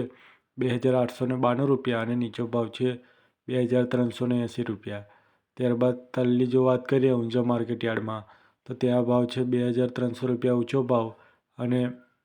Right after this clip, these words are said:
એક હજાર નવસો રૂપિયા નીચો ભાવ છે ત્યાં. ત્યારબાદ જો વાત કરીએ તો અહીં આપણે જોઈ શકાય છે કે અજમાનો જે ભાવ છે તે બે હજાર આઠસો ને એકાવન રૂપિયા ઊંચો ભાવ છે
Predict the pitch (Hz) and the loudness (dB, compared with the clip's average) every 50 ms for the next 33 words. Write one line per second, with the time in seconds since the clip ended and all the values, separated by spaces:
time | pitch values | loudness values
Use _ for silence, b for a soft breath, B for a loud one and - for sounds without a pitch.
0 | _ _ _ _ _ - 135 123 120 127 120 123 127 123 123 123 120 117 - 127 | _ _ _ _ _ -6 -4 -2 0 0 2 2 2 2 2 0 -2 -2 -2 -2
1 | 123 120 123 131 127 123 120 110 - 127 120 113 117 117 113 107 - 123 117 113 | -2 0 0 -2 -2 -2 -2 -4 -4 -4 -4 -2 -2 -4 -4 -4 -6 -8 -8 -8
2 | - 107 98 98 - _ b b b b b b b b b _ _ _ - 123 | -8 -10 -12 -12 -16 _ b b b b b b b b b _ _ _ -6 -4
3 | 123 123 123 120 127 127 123 117 - 127 127 127 123 123 123 - - 131 123 127 | -4 -2 0 0 0 0 0 -2 -2 0 0 2 0 0 -2 -4 -2 -2 0 0
4 | 123 123 - 123 120 123 123 123 120 123 123 123 120 123 120 120 117 123 120 120 | -2 -2 -4 -4 -2 -2 -2 -2 -4 -4 -6 -8 -6 -4 -4 -4 -6 -6 -6 -6
5 | 123 120 123 131 123 127 123 120 113 117 113 120 123 123 127 123 123 120 117 117 | -6 -6 -6 -6 -4 -4 -4 -4 -4 -4 -6 -4 -4 -4 -4 -4 -6 -6 -4 -4
6 | 117 117 117 117 - 127 120 113 113 b b b b b b b b b - 127 | -4 -4 -4 -4 -4 -4 -4 -6 -8 b b b b b b b b b -8 -6
7 | 120 123 123 123 120 117 127 127 123 120 113 - - 127 127 123 120 117 - - | -2 0 0 0 2 2 2 2 0 0 -2 -4 -6 -4 -4 -2 -4 -4 -4 -4
8 | 127 123 123 123 123 120 120 117 - 127 123 120 117 113 113 135 135 131 131 123 | -2 0 0 0 -2 -4 -6 -6 -4 -4 -2 -2 -4 -4 -2 -2 0 2 2 2
9 | 120 107 110 113 113 | 2 0 -4 -6 -8